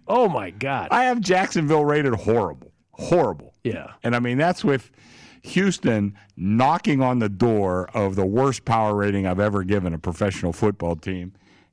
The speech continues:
Speaker 2: And I have <laughs> Jacksonville. Well, I have them, like, four points better than that. But I think Jacksonville is just horrible.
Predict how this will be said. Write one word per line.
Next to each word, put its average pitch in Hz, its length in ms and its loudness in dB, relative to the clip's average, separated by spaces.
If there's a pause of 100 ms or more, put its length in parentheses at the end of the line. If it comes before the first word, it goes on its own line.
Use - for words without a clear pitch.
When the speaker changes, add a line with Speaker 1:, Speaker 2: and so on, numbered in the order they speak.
(140)
Speaker 2:
And 104 180 -6
I 127 140 -2
have 117 300 -4
<laughs> 104 340 -12
Jacksonville. 90 720 -10 (300)
Well, 127 100 -2
I 127 40 0
have 123 140 -2
them, 101 80 -6
like, 92 200 -6 (100)
four 107 320 0
points 85 320 -6
better 82 240 -4
than 78 200 -8
that. 76 220 -16 (280)
But - 100 -8
I 202 100 2
think 135 180 0
Jacksonville 90 520 -4
is 80 80 -8
just 80 240 -10
horrible. - 480 -20